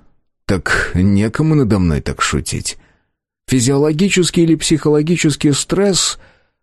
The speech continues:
Тоже нет, неоткуда ему взяться. Я за своим здоровьем тщательно слежу, как за физическим, так и за психическим. Какой можно сделать вывод?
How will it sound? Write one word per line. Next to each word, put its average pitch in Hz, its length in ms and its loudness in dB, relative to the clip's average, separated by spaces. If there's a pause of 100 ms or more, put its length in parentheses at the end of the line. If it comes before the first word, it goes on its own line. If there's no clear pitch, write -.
(120)
Тоже 117 380 2
нет, 117 600 0
неоткуда 110 540 0
ему 123 200 2
взяться. 120 640 0 (320)
Я 92 220 0
за 120 120 0
своим 135 320 0
здоровьем 123 500 2
тщательно - 540 0
слежу, 69 420 -2 (340)
как 113 180 0
за 98 120 0
физическим, 90 760 0
так 80 220 -4
и 90 40 0
за 87 140 0
психическим. 71 920 -4 (920)
Какой 156 320 2
можно 104 340 2
сделать 82 340 0
вывод? 165 460 0